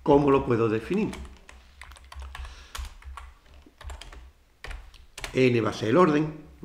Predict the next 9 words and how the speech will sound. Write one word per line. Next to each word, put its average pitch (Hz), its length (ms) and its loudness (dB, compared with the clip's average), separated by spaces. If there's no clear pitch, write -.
eh, - 180 -10
podemos 113 440 -6
verlo 101 180 -2
como 107 220 -4
la 98 100 -2
profundidad, 120 680 -2
va 120 280 0
a - 20 2
ser - 180 -8